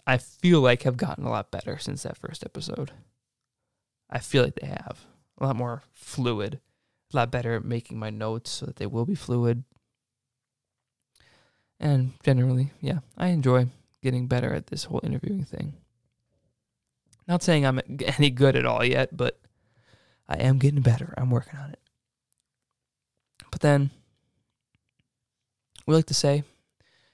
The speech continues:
trying to schedule, like, three podcasts a week is hard. It is hard. I can get two.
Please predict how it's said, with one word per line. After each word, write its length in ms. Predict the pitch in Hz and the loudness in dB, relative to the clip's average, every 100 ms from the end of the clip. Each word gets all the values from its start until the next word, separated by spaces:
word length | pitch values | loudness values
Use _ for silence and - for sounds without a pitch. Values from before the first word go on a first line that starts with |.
| _ _ - | _ _ -10
trying 220 | - 202 | -2 0
to 60 | 220 | 0
schedule, 380 | - 127 135 120 | 0 -2 -2 -4
like, 200 | - - | -8 -12
three 280 | - 131 | -8 -6
podcasts 760 | 131 - - 131 - 131 139 - | -6 -6 -6 -6 -4 -4 -4 -6
a 40 | |
week 280 | - - - | -8 -10 -10
is 100 | - | -14
hard. 440 | - - - - - _ _ _ _ _ - | -10 -8 -8 -10 -14 _ _ _ _ _ -2
It 120 | 131 | 2
is 180 | 131 120 | 4 2
hard. 320 | - - 120 - - - | -10 -16 -18 -20 -18 -4
I 100 | 131 | -2
can 220 | - 131 | 0 0
get 280 | 127 185 - | 2 0 0
two. 400 | - 131 117 | 0 0 0